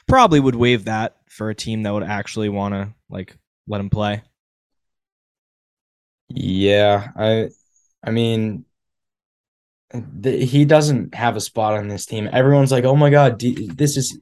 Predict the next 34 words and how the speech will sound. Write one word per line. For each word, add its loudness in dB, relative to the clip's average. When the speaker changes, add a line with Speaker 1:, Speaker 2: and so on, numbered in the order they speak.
Speaker 2:
uh, 0
everyone 2
thinks -4
it's -12
a -6
no-brainer. 0
D 0
H -4
Hosmer, -4
D -6
H -6
Casas. -6
No, 2
Speaker 1:
No. -6
Speaker 2:
because -4
they're 2
both 0
really -2
good -4
defenders. -4
And -6
people 0
don't 2
realize 0
that -8
Tristan -4
Casas -2
is -6
a -6
Gold -2
Glove -6
caliber -4
first -6
baseman. -2